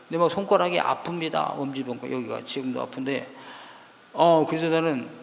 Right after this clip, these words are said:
이 흔적 때문에 이 아픈 줄 알았어요. 그래서 병원에 가서 이것 좀 띄자라고. 그러니까 그냥 띄는 게 아니래요. 어, 그래서 이 흔적을 지우려고 그러는데, 뭐, 그래서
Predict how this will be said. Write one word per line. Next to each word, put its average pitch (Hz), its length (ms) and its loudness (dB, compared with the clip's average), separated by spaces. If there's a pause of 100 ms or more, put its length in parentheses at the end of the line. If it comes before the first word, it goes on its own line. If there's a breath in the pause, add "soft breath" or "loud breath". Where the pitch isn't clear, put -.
(300)
이 143 260 -2
흔적 208 500 2
때문에 185 800 2 (300)
이 139 120 4
아픈 143 300 4
줄 151 160 2
알았어요. 123 500 0 (320)
그래서 151 220 0 (640 loud breath)
병원에 143 300 2
가서 120 200 -4
이것 131 240 -2
좀 123 200 -4
띄자라고. 78 720 -2 (420 loud breath)
그러니까 120 220 -6 (180)
그냥 139 400 2
띄는 165 260 0
게 131 100 0
아니래요. 123 640 -2 (600 loud breath)
어, 113 480 -4
그래서 131 140 -4
이 139 80 2
흔적을 170 520 2
지우려고 151 440 4
그러는데, 139 640 2 (560 loud breath)
뭐, 123 720 0
그래서 120 420 -6